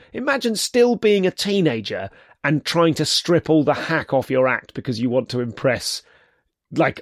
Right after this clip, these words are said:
alt people, like, deep alt people like Nick Sutton. Just imagine that as a creative pathway, like, a way in. Oh my God. Can't wait to see what he does over the next thirty plus years. Um, uh, here's a, oh, I'll, I'll post Amble in a sec, but,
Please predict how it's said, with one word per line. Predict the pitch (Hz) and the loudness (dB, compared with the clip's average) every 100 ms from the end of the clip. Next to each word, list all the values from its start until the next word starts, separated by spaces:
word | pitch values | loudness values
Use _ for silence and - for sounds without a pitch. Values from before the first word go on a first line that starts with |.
| - | 0
alt | 175 175 175 - | 4 4 0 -2
people, | 151 160 156 | 2 2 0
like, | 127 113 - | -2 -4 0
deep | 170 165 - | 0 0 0
alt | 165 160 - | 2 2 2
people | 143 139 123 | -2 0 0
like | 120 113 | -2 -4
Nick | 113 117 - | -6 -8 -6
Sutton. | - 110 107 - | -4 -4 -6 -8
Just | 208 285 | -6 -4
imagine | 240 240 233 - 151 | -2 2 2 2 2
that | 170 147 | 2 0
as | 123 | -4
a | |
creative | 123 - 135 135 139 - | -6 -2 0 0 -2 -2
pathway, | 135 131 - 110 | 0 0 -2 -8
like, | 107 | -6
a | - | -4
way | 127 139 135 139 | 2 2 4 0
in. | 107 - - | -2 -10 -8
Oh | 202 | -6
my | 139 - - | -6 -10 -4
God. | 127 113 - - _ | -4 -4 -8 -20 _
Can't | 240 160 | 0 4
wait | 170 | 4
to | 135 | 4
see | 156 | 4
what | 143 151 | 6 6
he | |
does | 147 120 | 4 2
over | 120 | 0
the | 123 | 0
next | 117 - | -2 -4
thirty | - 147 127 - 113 | 0 2 2 -2 -2
plus | 123 110 | -2 -2
years. | 120 131 160 - - - - | 2 2 2 -2 -16 -20 0
Um, | 180 190 190 - _ - - | 4 4 2 -2 _ -20 -10
uh, | - - | -8 0
here's | 220 254 190 | 2 4 4
a, | 214 | 4
oh, | 226 190 | 4 4
I'll, | 170 156 | 0 -2
I'll | 165 123 147 | -4 -4 -4
post | 190 175 | -2 2
Amble | 156 139 | 2 2
in | 131 | 0
a | |
sec, | 127 180 - | 2 0 2
but, | - 151 - | 2 2 0